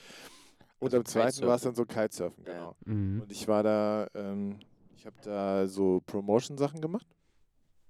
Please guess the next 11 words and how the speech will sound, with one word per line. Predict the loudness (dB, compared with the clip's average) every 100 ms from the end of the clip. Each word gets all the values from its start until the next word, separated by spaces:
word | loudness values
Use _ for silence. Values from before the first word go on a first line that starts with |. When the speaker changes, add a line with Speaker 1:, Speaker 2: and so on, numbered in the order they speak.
| -20 -12
Speaker 2:
Oh. | -6 -6
Speaker 1:
Mit | -6 -10
einem | -12 -6
Kumpel | -2 0
von | -2 -2
mir, | 0
der | 2 2
aus | -2
Österreich | -8 -8 -8
kommt. | -8 -12 -12 _ _ _ _ _ _ _
Äh, | -6 -2 0 0